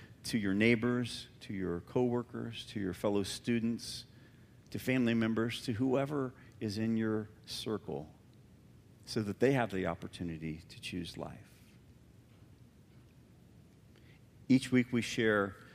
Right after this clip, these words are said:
uh, what we call communion or the Lord's Supper. And it's important to know that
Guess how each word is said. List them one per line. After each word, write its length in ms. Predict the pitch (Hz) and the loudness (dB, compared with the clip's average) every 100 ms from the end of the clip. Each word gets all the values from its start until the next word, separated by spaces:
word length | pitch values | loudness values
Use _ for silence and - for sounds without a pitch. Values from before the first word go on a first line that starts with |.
| - - - - | -20 -20 -20 -16
uh, 160 | 101 | -14
what 240 | 101 98 - | -8 -4 -4
we 80 | 104 | -4
call 320 | - 98 95 | -4 -2 -2
communion 560 | - 98 101 110 113 | -2 -2 2 2 2
or 80 | 101 | 0
the 100 | 90 | -2
Lord's 340 | 87 92 90 - | 0 2 0 0
Supper. 520 | - 98 - 87 78 - - - - - - - - - - - - - - - - - - - - - - - | 0 0 0 -4 -4 -12 -20 -20 -20 -20 -20 -20 -20 -20 -20 -20 -20 -20 -20 -20 -20 -20 -20 -20 -20 -20 -20 -6
And 160 | 113 120 | 2 2
it's 120 | 120 | 4
important 380 | 117 147 156 131 | 4 4 2 2
to 80 | |
know 260 | 127 120 120 | 6 10 10
that 260 | 107 101 | 10 6